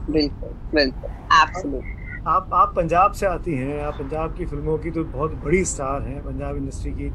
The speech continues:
Speaker 2: लेकिन, अ, मैं बहुत ही, क्योंकि मैं, मैं खुद, अ,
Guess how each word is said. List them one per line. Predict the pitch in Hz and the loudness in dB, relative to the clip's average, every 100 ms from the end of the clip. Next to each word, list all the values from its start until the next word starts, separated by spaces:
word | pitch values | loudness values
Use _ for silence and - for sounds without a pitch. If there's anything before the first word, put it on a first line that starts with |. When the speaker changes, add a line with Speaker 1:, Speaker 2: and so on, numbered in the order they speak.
| - - - | -8 -8 -2
Speaker 2:
लेकिन, | 175 240 226 | 2 4 4
अ, | 214 202 - - - | 4 2 0 -6 -4
मैं | 170 214 240 240 - | 2 4 4 2 2
बहुत | 190 226 269 | 4 4 2
ही, | 247 220 | 0 0
क्योंकि | - 196 214 | -2 -2 0
मैं, | 202 233 220 - 180 | 0 0 -2 -4 -4
मैं | 196 | -2
खुद, | - 240 | 2 2
अ, | 180 - 156 147 | 2 0 2 2